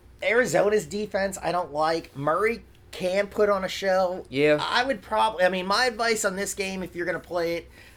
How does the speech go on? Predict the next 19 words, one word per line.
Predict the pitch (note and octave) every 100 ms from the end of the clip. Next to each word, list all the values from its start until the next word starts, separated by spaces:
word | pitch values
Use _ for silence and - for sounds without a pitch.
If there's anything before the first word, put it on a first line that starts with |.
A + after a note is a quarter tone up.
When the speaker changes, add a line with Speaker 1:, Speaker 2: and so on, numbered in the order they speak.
| - -
Speaker 1:
I'd | G3+ -
tease | - G#3 E3
it | C3+
down | D3+ D3+ D3
and | C#3
take | D3+ A2+
the | G#2+
over. | G#2+ F#2+ G2 - - G3
Speaker 2:
I |
like | F#3+ D3+
that. | C3+ D3 - - - -
All | C#3+
right, | D3
we'll | E3+
move | D#3 C#3
on | C#3 B2+
to | - B2+
the, | A#2 A2+ A2+
um, | G#2+ G#2+ G2+ G2